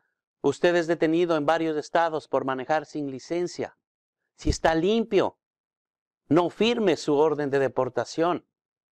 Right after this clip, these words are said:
porque eso le va a dar la oportunidad de que un abogado arregle su documentación y le van a ver,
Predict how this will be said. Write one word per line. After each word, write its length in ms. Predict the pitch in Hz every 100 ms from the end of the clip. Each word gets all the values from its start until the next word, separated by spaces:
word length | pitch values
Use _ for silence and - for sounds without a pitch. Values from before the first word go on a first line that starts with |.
| _ _ _ _ _
porque 260 | - 135 185
eso 140 | 180
le 80 | 170
va 120 | 160
a 40 | 165
dar 140 | 160
la 100 | 156
oportunidad 540 | 147 143 135 143 147
de 100 | 147
que 80 | -
un 140 | 156 147
abogado 580 | 139 135 156 151 143 - _ _
arregle 880 | 147 143 131 160 175 151 135 101 - _ _ _ _ _ _
su 240 | - 139
documentación 1040 | 131 131 135 127 120 113 - 165 175 151 - _ _ _ _ _ _
y 120 | -
le 100 | 131
van 160 | 135 160
a 80 | 151
ver, 280 | 170 170